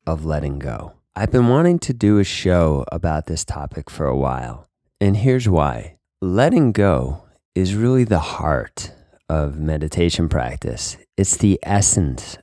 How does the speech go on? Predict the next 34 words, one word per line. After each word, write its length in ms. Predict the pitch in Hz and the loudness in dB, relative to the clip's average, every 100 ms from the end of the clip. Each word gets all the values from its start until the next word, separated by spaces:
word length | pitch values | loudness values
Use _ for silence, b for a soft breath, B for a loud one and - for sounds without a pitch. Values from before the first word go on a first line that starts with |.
| - | -2
of 180 | 95 85 | 0 2
what 220 | 80 - | 0 0
you 160 | 80 78 | -2 0
do 500 | 85 80 67 62 - | 2 2 0 -6 -12
when 220 | - 85 78 | -4 -2 -2
you 80 | |
sit 240 | 69 78 76 | -2 -6 -6
down 400 | 69 69 67 67 | -6 -6 -6 -8
to 160 | - | -8
meditate. 580 | 80 80 87 - 57 50 _ _ _ _ _ _ _ _ _ | -4 -2 -4 -6 -10 -12 _ _ _ _ _ _ _ _ _
No 120 | 92 92 | -2 2
matter 420 | 101 107 110 110 | 4 6 6 6
what 280 | 98 101 - | 4 2 0
kind 400 | - 98 95 92 | -4 0 2 0
of 100 | 85 | 0
meditation 720 | 80 73 73 - 82 85 78 | -2 -2 -4 -4 -4 -4 -4
practice 640 | 76 69 69 76 67 - | -4 -4 -6 -6 -6 -4
you're 140 | 80 76 | -4 -2
engaged 520 | 73 71 110 120 92 | -4 2 4 4 2
with, 360 | 78 71 67 - b b b b b b _ | 0 -2 -4 -14 b b b b b b _
I'd 300 | 85 90 87 | -6 -4 -2
say 220 | - 87 | 0 0
probably 320 | - 90 87 | 2 2 2
ninety-five 760 | 82 85 90 98 90 87 80 - | 2 2 4 2 0 0 -2 -2
percent 380 | 80 - 98 90 | -4 0 2 2
of 80 | |
it 180 | 69 60 | 0 -4
is 160 | 73 82 | -6 -4
going 240 | - 82 | -2 0
to 100 | 80 | 0
be 140 | 78 73 | -2 -2
about 380 | 73 78 69 | -2 -2 -2
this 200 | 73 69 | -4 -6
one 720 | 78 76 90 95 107 110 107 | -6 0 4 4 4 2 0